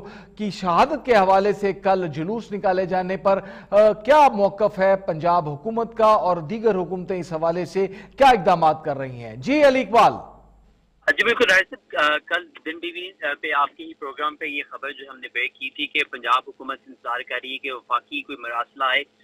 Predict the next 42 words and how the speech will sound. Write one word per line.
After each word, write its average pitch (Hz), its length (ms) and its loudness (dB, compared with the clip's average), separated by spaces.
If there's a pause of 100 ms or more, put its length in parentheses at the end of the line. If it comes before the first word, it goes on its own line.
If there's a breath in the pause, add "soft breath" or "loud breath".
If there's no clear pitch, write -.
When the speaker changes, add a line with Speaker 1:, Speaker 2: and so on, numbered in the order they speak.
(200)
Speaker 2:
और 156 100 -4
उसी 180 240 -10
पे 170 140 0
अमल 143 240 0
दरामद 131 340 -2
जो 135 80 -12
है 135 80 -4
किया 123 260 -4
जाए। 120 260 2
वफाकी 127 540 -6
वजारत 127 420 -6
दाखिला 139 400 -4
की 139 120 -14
जानिब 120 300 -6 (100)
से 135 80 -2 (560 soft breath)
एक, 139 160 -4
अ, 135 120 0
जो 131 180 -6
है, 135 60 -2
अ, 127 240 -2 (440)
नोटिफिकेशन 143 500 -8
जारी 131 260 -2
हो 127 180 -10
चुका - 240 -4
है 139 60 2
जिसके - 300 -6
तहत, 131 320 2 (380 soft breath)
अ, 131 180 6 (180)
यौम 143 380 -10
अली, 156 380 -6
अ, 143 120 -14
रज़ी 127 360 -6
अल्लाह 135 140 -2
ताला 135 260 2
अन्हु 135 160 -4
के 135 220 -18
यौम 123 280 -14
शहादत 123 420 -4 (120)
के 143 60 -6
हवाले 123 320 -2
से, 135 220 -4
अ, - 680 -2